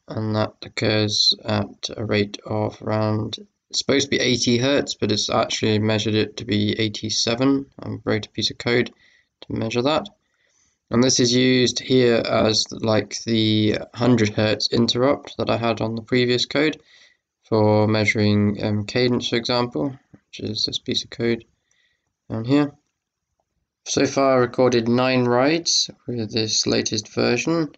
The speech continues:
and the data is looking very promising indeed. It's been consistently within about ten watts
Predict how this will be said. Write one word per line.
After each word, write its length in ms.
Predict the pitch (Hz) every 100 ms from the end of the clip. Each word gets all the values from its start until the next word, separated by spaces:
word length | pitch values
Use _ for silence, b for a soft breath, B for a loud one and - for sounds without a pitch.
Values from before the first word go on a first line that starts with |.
| b b b b _ _
and 380 | 120 120 120 120
the 80 | 117
data 420 | 110 135 139 135
is 120 | 120
looking 480 | 123 120 120 117 117
very 280 | 113 131 120
promising 540 | 120 123 123 117 123
indeed. 440 | 120 120 143 127 104
It's 120 | 101
been 260 | - 113 110
consistently 840 | 117 - 120 - 110 117 110 110
within 500 | 110 110 110 107 107
about 500 | 107 113 110 104 _
ten 540 | - 117 113 113 110
watts 500 | 113 131 175 - -